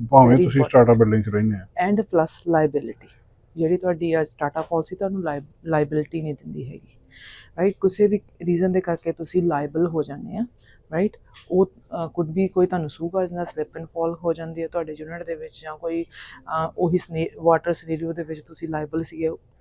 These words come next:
Speaker 2: ਉੱਪਰਲੇ ਯੂਨਿਟ ਵਾਲੇ, ਥੱਲੜੇ ਯੂਨਿਟ ਜਾਂ ਉੱਪਰਲੇ ਯੂਨਿਟ ਵਾਲੇ ਨੇ ਕਾਜ਼ ਕੀਤਾ, ਉਹ ਤੁਹਾਡੀ ਲਾਇਬਿਲਟੀ ਹੈਗੀ, ਕਿਉਂਕਿ ਤੁਸੀਂ, ਅਹ, ਨੈਗਲੀਜੈਂਸ ਕੀਤਾ, ਇਸ ਕਰਕੇ ਉਹਦੇ ਡੈਮੇਜ ਹੋਇਆ। ਉਹ ਸਾਰੀਆਂ ਚੀਜ਼ਾਂ ਤੁਹਾਡੀ ਪਾਲਿਸੀ ਦੇ under cover ਹੁੰਦੀਆਂ।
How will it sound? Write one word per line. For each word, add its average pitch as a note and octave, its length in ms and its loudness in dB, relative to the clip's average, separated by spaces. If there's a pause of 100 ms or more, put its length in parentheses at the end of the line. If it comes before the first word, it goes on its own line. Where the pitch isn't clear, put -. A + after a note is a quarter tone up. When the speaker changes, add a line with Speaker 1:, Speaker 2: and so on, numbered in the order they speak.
(140)
Speaker 2:
ਉੱਪਰਲੇ D#3+ 480 -2
ਯੂਨਿਟ D#3+ 360 -4
ਵਾਲੇ, D#3+ 200 -6 (280)
ਥੱਲੜੇ E3 320 6
ਯੂਨਿਟ E3 300 0
ਜਾਂ E3 120 -2
ਉੱਪਰਲੇ D#3 340 -2
ਯੂਨਿਟ D#3 320 -10
ਵਾਲੇ D#3 180 -4
ਨੇ D3+ 100 -10
ਕਾਜ਼ D3 380 -4
ਕੀਤਾ, D#3 240 -8
ਉਹ - 360 -20
ਤੁਹਾਡੀ E3+ 180 0
ਲਾਇਬਿਲਟੀ D3 600 -6
ਹੈਗੀ, D3+ 200 -16
ਕਿਉਂਕਿ D#3 240 -12
ਤੁਸੀਂ, D#3+ 340 -12
ਅਹ, D3+ 460 -14
ਨੈਗਲੀਜੈਂਸ D3+ 520 -2
ਕੀਤਾ, - 260 -10
ਇਸ D3+ 60 -2
ਕਰਕੇ D3+ 240 -8
ਉਹਦੇ D3+ 160 0
ਡੈਮੇਜ C#3+ 380 -10
ਹੋਇਆ। C3 100 -20 (380)
ਉਹ E3+ 60 -20
ਸਾਰੀਆਂ F3 380 -2
ਚੀਜ਼ਾਂ E3+ 320 -4
ਤੁਹਾਡੀ D#3+ 240 -4
ਪਾਲਿਸੀ C#3+ 360 -10
ਦੇ D3 80 -14
under D3 200 -18
cover D3 320 -12
ਹੁੰਦੀਆਂ। D3 240 -16